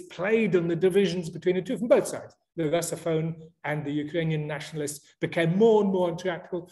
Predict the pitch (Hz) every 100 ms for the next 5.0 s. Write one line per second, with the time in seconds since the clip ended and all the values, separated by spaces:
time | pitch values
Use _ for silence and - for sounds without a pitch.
0 | _ 175 202 233 240 208 185 165 143 160
1 | 156 156 160 - - - 196 285 285 277
2 | 254 220 240 220 - 233 226 - 220 233
3 | - - 196 202 220 - 190 139 113 -
4 | - _ _ _ _ _ - 175 135 -